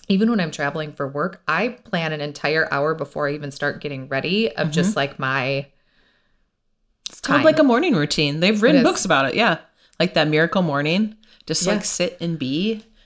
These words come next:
Speaker 1: I
Speaker 2: and
Speaker 1: feel like
Speaker 2: create
Speaker 1: I'm
Speaker 2: your
Speaker 1: making
Speaker 2: intentions for the day.
Speaker 1: making my own. And I saw you posted something about that recently. And I'm like, I've,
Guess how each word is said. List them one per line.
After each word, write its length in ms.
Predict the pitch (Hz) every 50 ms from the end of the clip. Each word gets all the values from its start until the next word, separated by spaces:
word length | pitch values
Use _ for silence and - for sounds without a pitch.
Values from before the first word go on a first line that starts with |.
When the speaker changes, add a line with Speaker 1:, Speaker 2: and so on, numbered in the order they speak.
| _ _ _
Speaker 1:
I 60 | - 196
Speaker 2:
and 80 | 160 -
Speaker 1:
feel 100 | 202 190
like 80 | 185
Speaker 2:
create 140 | 170 156 -
Speaker 1:
I'm 40 | 185
Speaker 2:
your 80 | 165 160
Speaker 1:
making 160 | 160 - 160
Speaker 2:
intentions 300 | 143 135 - 156 175 185 -
for 100 | - 214
the 120 | 208 208 202
day. 380 | 220 226 240 269 285 - - -
Speaker 1:
making 300 | 202 208 202 202 220 202
my 160 | 202 196 185
own. 260 | - 208 247 226 180
And 100 | 160 151
I 60 | 151 156
saw 160 | - - 175
you 260 | 160 180 175 170 175 - - _ - - - - - - _ - _ _ _ - - - - - - -
posted 340 | - 202 185 208 - 170 -
something 280 | - 143 143 - 147 139
about 260 | 139 - 156 147 -
that 200 | 151 143 - -
recently. 520 | 151 156 151 - 160 - - 156 151 147
And 100 | 147 143
I'm 120 | 147 151 156
like, 220 | 156 156 156 -
I've, 200 | 160 156 160 -